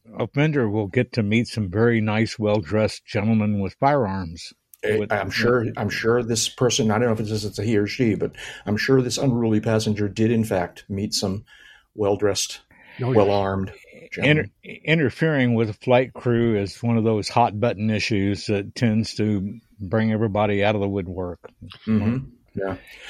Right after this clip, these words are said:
Speaker 1: Uh,
Speaker 2: The irony is, I mean, and certainly it's subject, this is unruly, this is unacceptable, this is subject to putting the airplane on the ground in order to get it under control.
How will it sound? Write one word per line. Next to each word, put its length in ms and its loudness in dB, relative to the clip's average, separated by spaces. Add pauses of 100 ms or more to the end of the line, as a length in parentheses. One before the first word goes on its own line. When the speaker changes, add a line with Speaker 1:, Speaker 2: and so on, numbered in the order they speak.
(200)
Speaker 1:
Uh, 120 -4
Speaker 2:
The 140 2
irony 360 0
is, 200 -2
I 60 2
mean, 120 2
and 160 2
certainly 560 0
it's 440 0 (160)
subject, 600 -2
this 240 2
is 120 0
unruly, 420 4
this 220 -2
is 100 0
unacceptable, 680 2
this 260 0
is 200 2
subject 400 2
to 60 -4
putting 320 -2
the 60 4
airplane 340 0
on 100 0
the 60 -2
ground 400 2
in 80 0
order 160 2
to 220 0
get 160 2
it 100 4
under 200 0
control. 540 -2